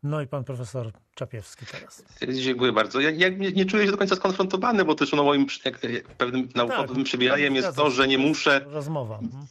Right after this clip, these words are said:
Speaker 2: nie muszę się, nie muszę się zabierać zawsze głosu w sposób jednoznaczny na tak i nie, bo ja przyjmuję i, i widzę, mm, e, e, siłę tych argumentów, em, pokazywanych. Oczywiście, em, w jakimś stopniu,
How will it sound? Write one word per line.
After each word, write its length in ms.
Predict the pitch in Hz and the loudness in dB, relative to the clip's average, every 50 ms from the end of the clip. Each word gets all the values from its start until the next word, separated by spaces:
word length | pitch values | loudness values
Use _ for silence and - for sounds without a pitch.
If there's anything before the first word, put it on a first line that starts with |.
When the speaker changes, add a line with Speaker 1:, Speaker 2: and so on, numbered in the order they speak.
| _ _ _ _ | _ _ _ _
Speaker 2:
nie 240 | - 143 127 131 139 | 0 2 4 4 4
muszę 380 | 139 143 156 156 - - 151 131 | 4 4 2 2 2 2 0 2
się, 300 | - - 147 139 135 127 | 2 2 2 2 2 2
nie 140 | 131 127 131 | 2 2 4
muszę 400 | 131 135 143 135 - - 143 135 | 4 4 2 2 2 0 0 0
się 540 | 131 - - 139 135 127 127 123 123 123 120 | 0 0 0 2 2 2 2 2 2 2 2
zabierać 400 | 110 120 117 123 139 131 127 120 | 2 2 4 4 4 4 4 4
zawsze 300 | 117 127 123 - - 131 | 2 0 0 0 -4 -2
głosu 300 | 110 - 170 - - 127 | 0 0 -2 0 -2 -4
w 40 | 117 | -6
sposób 280 | - - 117 120 117 | -4 -4 -2 -2 -2
jednoznaczny 440 | 127 120 117 117 120 131 127 - 131 | -2 -2 0 0 0 0 0 -2 -4
na 60 | 123 | -4
tak 260 | 117 131 127 120 - | -2 -2 -4 -4 -4
i 80 | 135 147 | -6 -4
nie, 220 | 185 240 247 190 | -2 0 0 2
bo 100 | 135 120 | 2 4
ja 160 | 120 117 117 113 | 4 4 4 2
przyjmuję 640 | - - - - 135 139 180 214 190 143 120 110 | 0 -4 -4 -2 0 2 2 2 2 2 2 2
i, 240 | 110 113 110 117 120 | 0 0 -2 -2 -2
i 60 | 107 | -2
widzę, 540 | 107 139 175 175 143 120 107 101 95 98 104 | -2 -2 -2 0 2 4 4 4 4 2 0
mm, 260 | 98 95 101 101 101 | 0 -2 -2 -2 0
e, 420 | 101 98 98 101 - 104 101 - | 0 0 0 0 0 -2 -2 -2
e, 120 | - 104 98 | -4 -6 -4
siłę 360 | 95 - - - 120 113 104 | -4 -4 -2 0 2 0 0
tych 140 | 98 104 104 | 0 0 0
argumentów, 720 | 104 104 98 107 101 104 101 98 101 107 104 98 - - - | 0 -2 -2 -2 -2 -2 -2 -2 -2 -2 -2 -2 -4 -4 0
em, 320 | 101 98 95 95 95 95 | 2 2 2 2 0 -2
pokazywanych. 600 | 95 95 - 101 95 95 101 92 90 85 87 92 | -4 -6 -4 -4 -4 -2 -2 -2 -2 -2 -2 -4
Oczywiście, 460 | 117 113 131 135 170 185 - 190 151 - - - - - - - - - - - | -4 -4 -4 -2 -2 -2 0 0 0 -2 -4 -12 -14 -12 -10 -10 -10 -10 -4 0
em, 680 | 107 107 110 110 110 113 117 117 113 113 117 117 117 | 0 2 2 2 4 4 4 4 4 4 2 0 0
w 40 | 110 | 0
jakimś 320 | 117 127 - - 185 185 | 0 0 0 0 -2 -2
stopniu, 420 | - - 196 - - - - - | 0 0 0 0 -2 -6 -12 -14